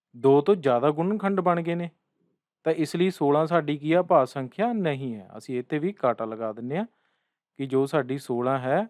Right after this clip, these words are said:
ਉਹ ਸਾਡੀ ਅਭਾਜ ਸੰਖਿਆ ਨਹੀਂ ਹੈ। ਹੁਣ ਅਸੀਂ ਅੱਗੇ ਸਤਾਰਾਂ ਦੀ ਗੱਲ ਕਰਦੇ ਹਾਂ। ਸਤਾਰਾਂ ਇੱਕ ਦੇ ਨਾਲ ਭਾਗ ਹੁੰਦਾ ਹੈ,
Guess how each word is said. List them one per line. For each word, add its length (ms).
ਉਹ 120
ਸਾਡੀ 420
ਅਭਾਜ 300
ਸੰਖਿਆ 400
ਨਹੀਂ 360
ਹੈ। 80
ਹੁਣ 180
ਅਸੀਂ 180
ਅੱਗੇ 280
ਸਤਾਰਾਂ 460
ਦੀ 160
ਗੱਲ 160
ਕਰਦੇ 320
ਹਾਂ। 80
ਸਤਾਰਾਂ 400
ਇੱਕ 220
ਦੇ 120
ਨਾਲ 180
ਭਾਗ 280
ਹੁੰਦਾ 280
ਹੈ, 140